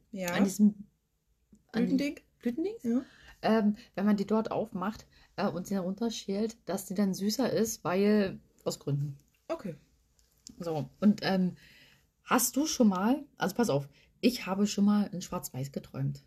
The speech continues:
Speaker 1: Nee, habe ich noch nie.
Speaker 2: Da war mein kompletter Traum einfach schwarz-weiß und wie so ein, ähm, wie so ein Horrorfilm eher so.
Speaker 1: Mhm.
Speaker 2: Und diesen Traum, den habe ich in meiner Jugend oder meiner Kindheit mehrere Male geträumt. Also ich kann mich daran erinnern, dass ich diesen Traum bestimmt viermal hatte.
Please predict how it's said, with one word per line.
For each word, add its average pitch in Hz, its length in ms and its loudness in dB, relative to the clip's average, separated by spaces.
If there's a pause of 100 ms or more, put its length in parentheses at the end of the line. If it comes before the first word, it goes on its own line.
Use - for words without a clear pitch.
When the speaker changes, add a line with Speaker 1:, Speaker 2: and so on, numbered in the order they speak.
Speaker 1:
Nee, 139 240 -8
habe 156 140 -12
ich 151 60 -12
noch 151 100 -8
nie. 147 240 -8
Speaker 2:
Da 170 120 -8
war 175 120 -2
mein 180 180 -4
kompletter 185 480 -6
Traum - 260 -14
einfach 190 300 -6
schwarz-weiß 175 760 -4
und 170 260 -4
wie 214 160 6
so 214 240 2
ein, 214 240 6 (440)
ähm, 156 280 -10
wie 196 100 0
so 208 120 0
ein 196 200 2
Horrorfilm 202 600 -2
eher 208 240 2
so. 233 160 2 (480)
Speaker 1:
Mhm. 143 120 -10 (160)
Speaker 2:
Und 196 240 2
diesen 233 220 4
Traum, 202 380 0
den 185 220 -2
habe 180 180 0
ich 202 160 -2
in 180 120 -4
meiner 175 260 -4
Jugend 233 480 4
oder 190 140 -4
meiner 160 240 -6
Kindheit 226 560 -2 (420)
mehrere 214 440 2
Male 180 400 -2
geträumt. 160 360 -8
Also 165 100 -2
ich 175 80 -8
kann 190 160 -2
mich 202 100 0
daran 180 240 -2
erinnern, 185 300 2
dass 202 140 0
ich 190 100 -4
diesen 190 240 -2
Traum 185 240 -4
bestimmt 202 340 0
viermal 190 500 0
hatte. 151 300 -10